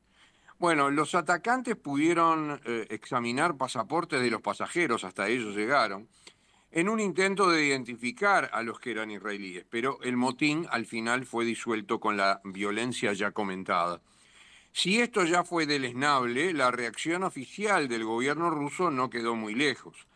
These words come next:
<clears throat> El portavoz de Putin, Dmitry Peskov, dijo: "Es bien conocido y obvio que lo ocurrido en los alrededores del aeropuerto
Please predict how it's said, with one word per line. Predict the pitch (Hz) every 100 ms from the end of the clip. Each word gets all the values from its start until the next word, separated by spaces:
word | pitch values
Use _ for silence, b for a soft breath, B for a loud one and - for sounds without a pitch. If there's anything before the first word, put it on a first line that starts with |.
| B B B
<clears throat> | - 160 143 101
El | 110 120
portavoz | 127 120 117 117 139
de | 139
Putin, | - 180 160 - 160 156
Dmitry | 117 117 110 104
Peskov, | - 170 147 - - 165 165 - B B B
dijo: | 101 151 139 160 180 - -
"Es | 135 127
bien | 156 190 196
conocido | 185 156 - 165 175 170
y | 160
obvio | 175 175 165 170 139
que | 120
lo | 123
ocurrido | 110 120 143 170 156 127
en | 113
los | 110 -
alrededores | 123 123 127 131 139 165 165 135 107
del | 110 110
aeropuerto | 131 165 165 160 143 135